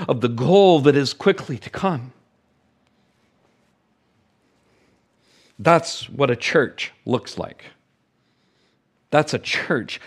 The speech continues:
That, that's what the Christian life looks like. Going out, proclaiming his name together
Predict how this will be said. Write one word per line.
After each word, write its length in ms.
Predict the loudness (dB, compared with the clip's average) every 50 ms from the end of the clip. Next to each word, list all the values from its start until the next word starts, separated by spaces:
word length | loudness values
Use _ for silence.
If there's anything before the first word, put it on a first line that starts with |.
| -8
That, 140 | -8 -6 -4
that's 200 | -4 -6 -4 -2
what 80 | -4 -4
the 80 | -4
Christian 600 | -8 -8 0 2 2 2 2 0 -2 0 0 2 2
life 540 | 0 2 2 4 4 4 2 -2 -4 -10 -20 -20 -20 -20 -20 _ _
looks 460 | -4 -2 -2 -2 -2 -6 -12 -10 -8
like. 380 | -6 -6 -6 -8 -10 -14 -18 -20 -20 -20 -20 -20 -20 _
Going 360 | -4 0 0 2 2 0 0 0
out, 400 | 2 4 4 4 4 2 -2 -6 -14 -20 -20 -20 _
proclaiming 680 | 0 0 0 0 -4 -2 0 0 2 2 2 2 2 2
his 220 | 2 0 0 0
name 300 | 0 0 2 2 0 0
together 520 | -2 -6 -2 2 2 4 4 4 2 0